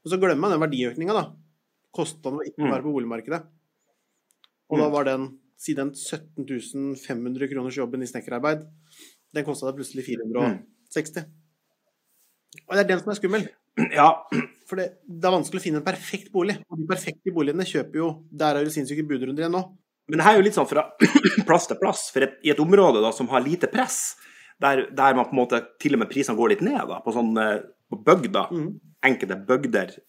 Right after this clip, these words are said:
Speaker 2: eh, så, så vil man jo på en måte tjene penger på å være tålmodig. Men det er jo det at man ikke er alene i boligmarkedet, og boligprisene stiger jo for nesten hver eneste måned som går, ikke sant? Jeg har holdt på med det i tjue år,
Speaker 1: Mhm.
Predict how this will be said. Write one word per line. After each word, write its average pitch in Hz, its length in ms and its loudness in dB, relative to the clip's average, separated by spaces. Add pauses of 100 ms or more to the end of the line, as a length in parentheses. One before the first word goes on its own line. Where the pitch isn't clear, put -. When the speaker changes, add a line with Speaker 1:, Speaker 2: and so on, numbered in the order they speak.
(200)
Speaker 2:
eh, 104 200 2
så, 139 360 4 (240)
så 160 540 4
vil 202 120 6
man 120 120 4
jo 98 80 -10
på 110 100 0
en - 60 -14
måte - 80 -18
tjene 175 380 4
penger 110 340 2
på 113 80 0
å 104 80 4
være 107 160 4
tålmodig. 107 480 -2 (340)
Men 147 120 2
det 196 80 10
er - 20 10
jo 190 80 10
det 175 100 8
at 143 80 4
man 123 100 2
ikke 127 200 2
er 127 100 8
alene 143 280 6
i 107 40 0
boligmarkedet, 107 760 0 (100)
og 123 100 0
boligprisene 143 460 4
stiger 147 320 2
jo 98 100 4
for 117 120 -4
nesten 120 280 2
hver 117 200 0
eneste 135 200 -2
måned 120 380 2
som 117 140 -4
går, 135 240 4
ikke - 120 -10
sant? 123 200 -2
Jeg 139 80 0
har 135 100 2
holdt 151 60 -6
på 131 80 0
med 117 100 0
det 110 80 -2
i - 80 -10
tjue 156 160 2
år, 139 240 6
Speaker 1:
Mhm. 95 160 -10